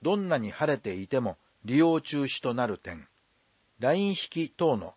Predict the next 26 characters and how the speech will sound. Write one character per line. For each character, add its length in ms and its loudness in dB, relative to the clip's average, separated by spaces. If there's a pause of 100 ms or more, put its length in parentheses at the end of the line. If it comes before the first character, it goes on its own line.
設 440 0
営 160 2
に 280 -4
時 160 -6
間 260 0
が 120 0
か 160 -2
か 120 4
る 120 -2
点 260 -6
や、 180 -10 (460)
砂 300 2
ぼ 140 4
こ 140 2
り 120 0
等 280 2
の 140 -8
理 140 -6
由 220 0
で 220 -2 (360)
利 120 -2
用 180 4
者 200 -2
か 140 -6
ら 100 -2
も 140 -8